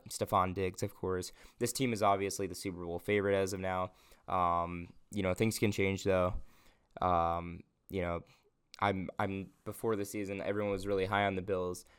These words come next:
I, I think the Chargers have more room to grow than the Bills. Let's say that. I think Herbert's not done developing.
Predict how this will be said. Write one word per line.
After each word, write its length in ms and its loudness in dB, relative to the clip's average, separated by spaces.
I, 680 0
I 120 2
think 160 -2
the 60 0
Chargers 600 0
have 180 0
more 220 -2
room 240 -2
to 100 -8
grow 420 -4
than 160 -6
the 60 -10
Bills. 540 -10
Let's 200 0
say 160 8
that. 260 0
I 80 -2
think 240 -4
Herbert's 460 -2
not 200 0
done 140 0
developing. 640 0